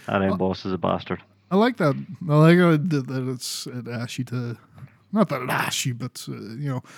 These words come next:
Speaker 2: it's telling you to, it helps to be able to build a deck, and it'll make a difference. Um,
Speaker 1: Mm,
Speaker 2: 'cause
Speaker 1: oh,
Speaker 2: I,
Speaker 1: it
Speaker 2: I find,
Speaker 1: does, big
Speaker 2: I find
Speaker 1: time.
Speaker 2: at the start of that game, it feels like your cards aren't really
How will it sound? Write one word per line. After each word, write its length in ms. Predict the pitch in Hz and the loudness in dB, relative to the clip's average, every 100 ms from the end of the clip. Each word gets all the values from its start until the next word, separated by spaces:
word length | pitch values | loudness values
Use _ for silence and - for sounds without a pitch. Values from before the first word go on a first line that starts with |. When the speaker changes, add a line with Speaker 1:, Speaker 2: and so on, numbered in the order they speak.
| - - _ | -20 -20 _
Speaker 2:
it's 160 | 131 - | -6 -2
telling 320 | 131 123 170 | -2 0 2
you 100 | 143 | 2
to, 320 | 131 135 131 113 104 _ _ 139 - - | 2 0 0 -4 -12 _ _ -20 -14 -6
it 140 | 131 | -2
helps 420 | 120 156 165 - | 8 8 8 0
to 140 | - 165 | 0 4
be 140 | 143 | 6
able 180 | 139 143 | 6 4
to 240 | 135 147 | 0 -2
build 560 | 131 127 120 147 139 147 | -4 -8 4 6 8 8
a 80 | 147 | 6
deck, 380 | 139 135 147 160 | 6 0 0 0
and 160 | 139 147 | -2 2
it'll 220 | 143 143 | 4 6
make 240 | 143 139 | 4 2
a 60 | 143 | 0
difference. 560 | 135 180 170 - - - - | 0 0 -2 -4 -14 -14 -6
Um, 460 | 139 131 123 123 - _ | -4 -4 -6 -8 -14 _
Speaker 1:
Mm, 200 | - 131 | 2 6
Speaker 2:
'cause 100 | 139 | 8
Speaker 1:
oh, 120 | 117 107 | 8 10
Speaker 2:
I, 120 | 101 | 6
Speaker 1:
it 60 | - | 6
Speaker 2:
I 40 | - | 8
find, 140 | 214 | 8
Speaker 1:
does, 80 | 247 | 6
big 200 | - 202 | 2 0
Speaker 2:
I 40 | 143 | 4
find 260 | 220 214 | 4 6
Speaker 1:
time. 60 | 202 | 4
Speaker 2:
at 80 | 147 | 2
the 80 | 135 | -2
start 300 | - 147 160 | 0 2 4
of 80 | 170 | 4
that 100 | 170 | 4
game, 280 | 185 180 165 | 4 6 2
it 100 | 131 _ | -4 _
feels 420 | - - - 143 139 | -18 -6 0 2 2
like 140 | 131 | -2
your 60 | 135 | -4
cards 300 | - 131 127 | -6 -6 -4
aren't 160 | 139 123 | -6 -4
really 260 | 135 123 | -4 -4